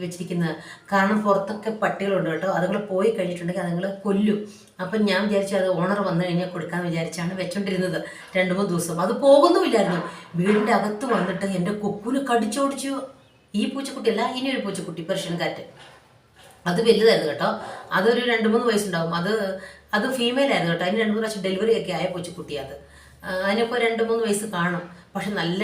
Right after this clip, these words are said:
ഇണക്കമായിരുന്നു. എന്നിട്ട് അത് വന്ന് ഈ കട്ടിലേ കയറി ഇരുന്നിട്ട് എൻ്റെ കുക്കു വരുമ്പോൾ കുക്കുനെ കടിച്ചോടിച്ചു. കടിച്ചോടിച്ചപ്പോഴത്തേക്ക് എനിക്ക് മനസ്സിലായി ഇവിടെ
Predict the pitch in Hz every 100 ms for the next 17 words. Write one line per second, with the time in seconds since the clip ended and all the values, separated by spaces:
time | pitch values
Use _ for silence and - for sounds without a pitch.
0 | 185 160 - 165 147 - - - - 175
1 | 180 185 185 180 190 185 170 170 185 175
2 | 170 156 160 196 208 170 190 190 - 214
3 | 175 185 180 170 185 185 - 175 175 196
4 | 185 175 165 170 - - - - 214 214
5 | 247 277 254 220 226 226 180 190 175 160
6 | 185 170 175